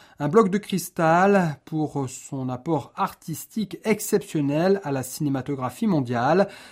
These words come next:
Cet honneur fait à Mel Gibson a été vivement critiqué par la communauté juive tchèque. Par ailleurs, l'actrice française Fanny Ardant ou encore le réalisateur sud-coréen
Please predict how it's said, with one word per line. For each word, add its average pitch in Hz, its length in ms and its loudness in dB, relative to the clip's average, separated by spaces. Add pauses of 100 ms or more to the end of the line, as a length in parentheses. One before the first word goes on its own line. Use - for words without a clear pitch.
(120)
Cet - 280 -10
honneur 143 320 0
fait - 180 -8
à 127 80 -2
Mel 165 180 -2
Gibson 208 640 0
a 156 120 0
été 147 240 0
vivement 180 600 0
critiqué 165 600 -2
par 151 260 -4
la 131 100 -2
communauté 135 640 -2
juive 135 440 -2
tchèque. 139 540 -4 (480)
Par 120 160 -8
ailleurs, 156 320 4
l'actrice 165 540 0
française 180 800 0
Fanny 160 380 -2
Ardant 160 480 0
ou 151 160 0
encore 147 320 -2
le 131 100 -2
réalisateur 151 760 -2
sud-coréen 175 760 2